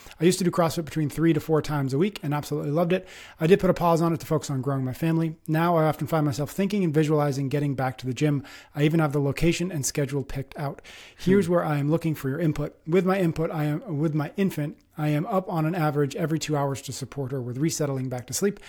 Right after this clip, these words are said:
Speaker 1: I'm okay with it, and more importantly, I see that my vitality is at a great level given the broken sleep. Considering I haven't had a solid, restful sleep for the last nine months, would getting back into CrossFit be recommended at this point, or should I wait until the baby can sleep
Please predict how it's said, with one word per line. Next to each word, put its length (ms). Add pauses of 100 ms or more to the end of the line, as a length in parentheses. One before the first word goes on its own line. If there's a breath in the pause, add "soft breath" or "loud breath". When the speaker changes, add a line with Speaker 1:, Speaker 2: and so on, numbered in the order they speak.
(280 loud breath)
Speaker 1:
I'm 140
okay 240
with 140
it, 80
and 180
more 120
importantly, 380
I 60
see 160
that 100
my 120
vitality 640 (320 loud breath)
is 120
at 120
a 40
great 280
level 260
given 540
the 100
broken 300
sleep. 260 (220 soft breath)
Considering 480 (280 loud breath)
I 60
haven't 200
had 120
a 60
solid, 500
restful 560
sleep 500
for 200
the 100
last 340
nine 240
months, 320 (380 loud breath)
would 220
getting 260
back 220
into 100
CrossFit 340
be 120
recommended 480
at 80
this 160
point, 340
or 80
should 160
I 80
wait 300
until 180
the 60
baby 260
can 120
sleep 360